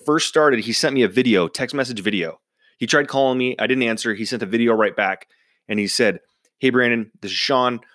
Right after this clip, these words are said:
You know, I just wanna let you know this, what's going on, this is where we're at. I look forward to working with you." It was a fifteen-second video, if that. And it was just, that was, I go, "Man, that's outside of the box." Somebody, that's some, you know, he, he, one, he took the time to do it, but it was fifteen seconds. That's not a huge amount of time,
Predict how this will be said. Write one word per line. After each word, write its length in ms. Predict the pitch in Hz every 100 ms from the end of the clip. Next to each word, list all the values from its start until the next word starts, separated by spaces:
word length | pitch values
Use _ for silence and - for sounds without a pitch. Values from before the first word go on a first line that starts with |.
| _ _ _ _ _
You 120 | 117
know, 100 | 110
I 60 | 107
just 100 | -
wanna 100 | 113
let 140 | 110
you 60 | 127
know 100 | 120
this, 160 | 113 117
what's 140 | 101
going 180 | 117 113
on, 140 | 113
this 120 | 104
is 60 | -
where 80 | 101
we're 140 | 107
at. 260 | 117 110 - - -
I 60 | 104
look 260 | 123 120
forward 280 | - 117 107
to 60 | 104
working 320 | 113 107 104
with 160 | 92
you." 60 | 92
It 20 |
was 100 | 101
a 40 | 110
fifteen-second 680 | 175 165 165 139 139 123
video, 380 | 117 110 80 76 _
if 180 | 135 -
that. 240 | 110 80 - _ _ 101 _
And 180 | 123 117
it 60 | 120
was 160 | 117
just, 280 | 127 117 - _
that 280 | 110 127 135
was, 200 | 127 -
I 140 | 123
go, 120 | 110 110
"Man, 160 | 120
that's 160 | 117 -
outside 260 | 113 -
of 60 | 113
the 80 | 92
box." 360 | 117 95 -
Somebody, 340 | - 120 120 117
that's 200 | 110 -
some, 200 | 139 131 _ _
you 100 | 131
know, 60 | 113
he, 120 | 113 - _ _ _ -
he, 80 | 147
one, 240 | 147 185
he 60 | 202
took 160 | 160
the 80 | 131
time 180 | 120 120
to 60 | 101
do 160 | 117
it, 100 | 110 - -
but 80 | 135
it 20 |
was 80 | 131
fifteen 340 | 208 208 143
seconds. 360 | 113 156 160 101
That's 180 | 110 151
not 240 | 160 120 - _ _ -
a 40 |
huge 280 | - 180 143
amount 200 | 135 110
of 60 |
time, 380 | - 160 139 101